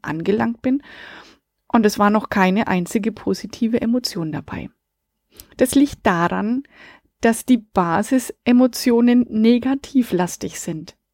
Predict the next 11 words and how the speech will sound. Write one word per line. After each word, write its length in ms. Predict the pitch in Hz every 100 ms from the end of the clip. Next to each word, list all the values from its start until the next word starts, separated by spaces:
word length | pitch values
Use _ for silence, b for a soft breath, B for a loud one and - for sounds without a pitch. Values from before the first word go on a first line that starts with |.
| _ _ _ b b b b
Und 320 | - 208 202
von 240 | - 202 202
den 240 | 208 208
bisher 540 | 220 - 226 233 233 -
eruierten 640 | 233 233 254 247 254 254 - -
Emotionen 640 | 254 254 240 240 240 226
ist 240 | 214 -
lediglich 640 | 202 240 277 302 294 294 -
die 240 | 269 269
Überraschung 640 | 233 180 180 214 - 247 233
neutral. 720 | 226 226 - 190 160 135